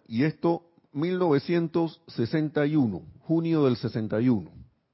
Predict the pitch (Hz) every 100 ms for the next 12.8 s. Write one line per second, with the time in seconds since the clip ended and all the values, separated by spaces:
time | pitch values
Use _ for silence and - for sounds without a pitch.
0 | _ _ _ _ 127 170 196 190 - 180
1 | 170 180 180 175 165 147 123 113 127 123
2 | 95 - 82 - 95 113 113 139 127 92
3 | 78 87 92 101 104 107 120 117 107 -
4 | 131 117 120 165 180 139 123 156 160 165
5 | 156 156 139 127 190 - _ _ _ _
6 | _ _ _ _ _ _ _ - 104 135
7 | 156 151 117 - 165 160 165 165 139 117
8 | 117 127 196 202 - _ - 120 139 196
9 | 196 160 170 208 _ _ _ _ _ _
10 | _ _ _ _ _ - 151 208 214 -
11 | - - _ _ _ _ _ _ _ -
12 | 156 156 151 151 143 147 98 -